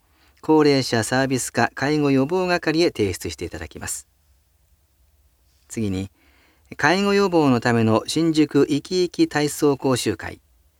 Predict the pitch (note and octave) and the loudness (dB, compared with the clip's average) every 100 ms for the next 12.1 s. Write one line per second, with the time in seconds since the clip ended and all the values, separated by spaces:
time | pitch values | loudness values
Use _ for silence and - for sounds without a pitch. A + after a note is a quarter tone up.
0 | _ _ - E3 E3 D#3 D3 D3+ C#3+ C#3+ | _ _ -6 0 2 2 2 2 2 0
1 | F3 F3 - D#3 D#3 - D3 C3+ C#3+ - | 0 0 -2 -2 0 2 2 2 -2 -4
2 | F#3+ F3+ C#3+ B2 A#2 G#2+ - F#3+ F#3+ E3 | -6 -2 0 2 2 0 -4 -4 -2 0
3 | C#3+ C3+ C3+ B2+ C#3 C#3+ A#2+ F#2+ - F2 | 2 0 0 0 0 -2 -2 -8 -8 -8
4 | - E2+ G2+ - _ _ _ _ _ _ | -10 -8 -8 -10 _ _ _ _ _ _
5 | _ _ _ _ - A3 - A3+ F#3 D#3 | _ _ _ _ -2 0 0 0 2 4
6 | C3+ C3+ E3 G3 F3 D3+ C#3+ B2+ A2+ A2+ | 4 4 2 0 2 2 2 2 2 2
7 | C#3 - E3+ D3+ C#3 A2+ G2+ G#2+ - D#3 | -2 -2 0 0 0 0 0 -2 0 0
8 | D#3+ - C#3+ B2+ G#2 F#2+ F#2 - _ - | 0 -2 -2 0 -4 -4 -8 -10 _ -6
9 | A#2+ D3+ A#2+ A#2 - G2+ F#2 F#2+ F2+ F2+ | 2 2 4 2 0 -4 -4 -10 -10 -8
10 | G2 - _ _ _ _ _ _ _ _ | -8 -10 _ _ _ _ _ _ _ _
11 | _ _ _ _ _ _ D3+ C#3 G2+ G#2 | _ _ _ _ _ _ -2 0 0 -2